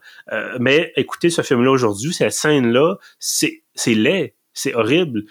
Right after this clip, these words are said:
Euh, c'est un peu comme Alien trois, de voir l'espèce de, de bébite enfant, ou en tout cas le jeune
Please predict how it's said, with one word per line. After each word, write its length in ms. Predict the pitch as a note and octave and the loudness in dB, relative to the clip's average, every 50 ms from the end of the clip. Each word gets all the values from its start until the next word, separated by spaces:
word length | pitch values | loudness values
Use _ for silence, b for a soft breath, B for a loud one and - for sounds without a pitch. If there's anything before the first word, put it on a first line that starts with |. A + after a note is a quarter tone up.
| B B B | B B B
Euh, 240 | - A2 A2 A2+ G#2+ | 0 2 2 2 2
c'est 120 | - - | 0 0
un 40 | A#2 | 0
peu 160 | A2 B2 - | 2 2 2
comme 340 | D#3 - B2 A#2+ A#2 A#2+ B2 - | 2 2 2 2 2 0 -2 0
Alien 360 | C3+ C3 B2+ B2 C3 A#2+ A#2 G#2 | 0 0 2 2 2 2 2 0
trois, 420 | - - B2 C3 D3+ F3 F#3 E3+ | -4 -4 0 2 2 2 2 2
de 80 | B2+ A2+ | 2 0
voir 340 | G#2+ G2+ B2 C3 C#3+ C#3+ C3 | 0 2 2 2 4 4 2
l'espèce 380 | A#2+ A#2 - - - D3+ B2+ | 2 0 -2 0 0 0 2
de, 200 | C3 A#2+ G#2+ - b b b b b b - | 2 2 2 0 b b b b b b -6
de 60 | A#2+ | -6
bébite 920 | G#2+ G#2 G#2 A2+ A2+ C#3 C3+ B2+ A#2+ B2+ D3 E3+ E3 - - - - - _ _ _ _ _ _ _ _ _ - | -6 -6 -8 -10 -2 -2 -2 0 2 2 0 0 0 -4 -10 -12 -12 -12 _ _ _ _ _ _ _ _ _ -4
enfant, 540 | - C3 B2+ A#2+ A2 - - - D3 C#3 D3 | 0 2 2 2 2 -2 -2 0 0 2 4
ou 160 | D#3+ D3+ B2+ | 4 4 4
en 40 | A2 | 2
tout 80 | - - | 0 0
cas 140 | - B2 | 0 2
le 160 | G#2+ G#2 G2+ G2+ | 2 2 0 -4
jeune 640 | F#2+ G2 G2+ G2+ A#2+ C3+ D3 D#3 D#3 D3 B2+ A#2+ | -4 -4 -2 0 2 2 2 2 2 2 0 -2